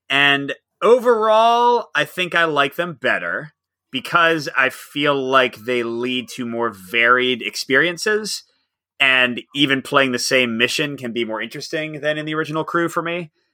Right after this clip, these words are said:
But you're right that they just can get wacky sometimes, can get confusing, can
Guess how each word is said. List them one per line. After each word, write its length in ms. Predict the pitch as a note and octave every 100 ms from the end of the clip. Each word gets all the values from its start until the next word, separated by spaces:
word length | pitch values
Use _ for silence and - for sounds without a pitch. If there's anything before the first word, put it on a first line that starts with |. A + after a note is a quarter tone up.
| _ _ -
But 200 | G3 E3+
you're 200 | E3+ E3
right 420 | E3+ A3+ B2 G2+ - -
that 240 | C3 B2+
they 180 | C3 B2+
just 540 | - C#3 C3 - - _ _ -
can 160 | - B2+
get 140 | C3+
wacky 440 | A2 C3 F3+ F3+ C#3
sometimes, 600 | C3 A#2 A2+ A2 A2+ A2
can 120 | A#2
get 140 | B2
confusing, 880 | - A2+ - D#3+ G3+ F#3 C3+ A#2 A2+
can 420 | - A#2+ A2+ A2